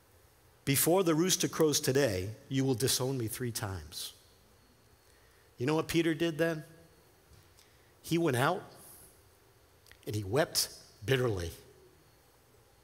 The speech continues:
Peter wept bitterly because he denied Christ.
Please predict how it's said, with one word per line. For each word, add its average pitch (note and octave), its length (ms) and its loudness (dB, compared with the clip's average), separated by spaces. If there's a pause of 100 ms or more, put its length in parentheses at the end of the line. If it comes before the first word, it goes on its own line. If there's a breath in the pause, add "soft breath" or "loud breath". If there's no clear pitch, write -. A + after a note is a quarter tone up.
(1600 loud breath)
Peter A3 320 2
wept D3 340 2
bitterly C#3 360 2
because B2 340 0
he C#3 80 -2
denied B2 420 0
Christ. - 540 -4